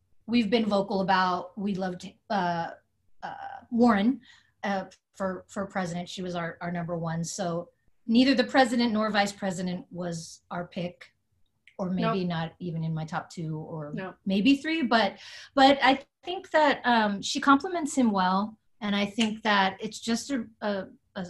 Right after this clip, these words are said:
Speaker 1: a big relief to have somebody who's well-spoken and educated and, and, uh, you know, speaking <laughs> into a microphone, because we haven't had that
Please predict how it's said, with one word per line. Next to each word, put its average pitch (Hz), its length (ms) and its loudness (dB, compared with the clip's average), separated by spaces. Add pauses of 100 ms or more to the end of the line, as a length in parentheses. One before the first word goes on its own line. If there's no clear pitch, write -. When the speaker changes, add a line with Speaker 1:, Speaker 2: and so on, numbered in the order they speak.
(520)
Speaker 1:
a 196 60 -4
big 208 260 -2
relief 185 400 -4
to 196 100 -6
have 180 220 -2
somebody 170 420 -8
who's 170 240 -8
well-spoken 202 1000 -2
and 170 340 -8
educated 185 840 -4 (440)
and, 180 520 -4
and, 165 440 -4 (240)
uh, 175 220 -8 (120)
you 190 100 -4
know, 170 120 -6 (480)
speaking 165 600 -6 (220)
<laughs> - 440 2
into 262 260 4
a - 20 6
microphone, 180 600 2 (440)
because 220 180 0
we 220 100 4
haven't 214 240 4
had 190 180 4
that 180 260 0